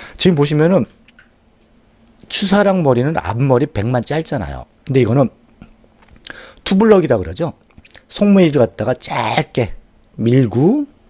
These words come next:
그쵸? 그리고 바가지 머리처럼 자르는 건데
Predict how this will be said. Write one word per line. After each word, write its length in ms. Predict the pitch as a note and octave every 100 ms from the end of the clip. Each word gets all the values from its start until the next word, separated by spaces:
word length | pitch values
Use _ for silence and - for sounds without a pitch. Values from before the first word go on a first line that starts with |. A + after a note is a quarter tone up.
| _ _ _ _ _ -
그쵸? 300 | - E3+ A#3 _ _ _ _ _
그리고 320 | - G2+ D#3+ A3 - - -
바가지 400 | - A#2 C#3+ D3
머리처럼 400 | D3 A#2+ B2 A2
자르는 340 | A#2 D3+ F3+ D3
건데 420 | F2+ F#2+ D3